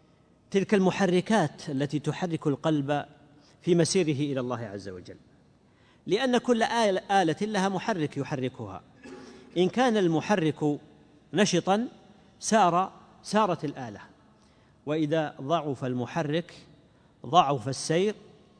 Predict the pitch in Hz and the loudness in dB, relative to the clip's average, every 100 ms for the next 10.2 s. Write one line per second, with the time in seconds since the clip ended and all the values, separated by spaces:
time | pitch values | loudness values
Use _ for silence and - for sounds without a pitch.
0 | _ _ 131 - 156 - - - _ _ | _ _ -6 -2 -4 -4 -20 -20 _ _
1 | 151 147 143 143 - 135 - 139 131 117 | -6 -2 -2 -2 -2 -4 -4 -4 -4 -2
2 | 127 135 127 117 110 113 95 92 - - | -2 -2 -4 -6 -4 -6 -6 -10 -14 -16
3 | - - _ _ - - - 202 185 190 | -20 -20 _ _ -20 -8 -4 -2 0 -2
4 | 180 208 185 170 175 185 147 170 170 156 | -2 0 2 2 0 0 0 -2 -2 -2
5 | 151 147 143 180 160 151 180 214 - - | -2 -4 -4 -4 -2 -2 -6 -6 -18 -20
6 | - _ _ 151 - 170 151 147 151 123 | -20 _ _ -4 -2 0 0 -2 -4 -8
7 | - - - _ _ _ _ _ 175 - | -12 -20 -20 _ _ _ _ _ -6 0
8 | 226 240 226 226 214 185 175 220 185 170 | 2 2 6 6 6 4 4 2 2 2
9 | 170 160 151 135 120 110 - 104 92 98 | 2 0 0 -2 -4 -10 -8 -8 -10 -10
10 | 85 82 | -12 -14